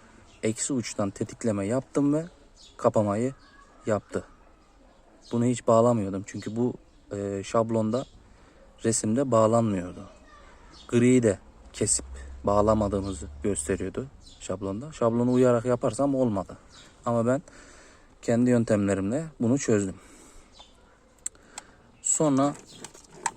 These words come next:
bu pembe, e, cam modül, yani camı otomatik kaldırma. Bunun için de cam modülü almanız gerekiyor. Bende yok ama ilerleyen zamanlarda alıp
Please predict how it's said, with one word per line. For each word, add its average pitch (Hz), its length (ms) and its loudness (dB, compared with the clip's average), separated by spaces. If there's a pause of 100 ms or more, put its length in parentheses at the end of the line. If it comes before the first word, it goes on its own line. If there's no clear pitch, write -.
(180)
bu 147 100 2
pembe, 147 540 4 (640)
e, 104 800 -2
cam 127 220 2
modül, 113 480 0 (680)
yani 92 280 -6
camı 107 280 0
otomatik 107 540 -6 (220)
kaldırma. 98 500 -6 (580)
Bunun 143 180 0
için 113 240 -4
de 151 140 -6 (120)
cam 127 200 0
modülü 117 520 0
almanız 107 460 -4
gerekiyor. 101 500 -4
Bende 117 260 -2
yok 131 240 0 (280)
ama 139 200 -4
ilerleyen 135 440 2
zamanlarda 101 540 -2
alıp 117 200 -4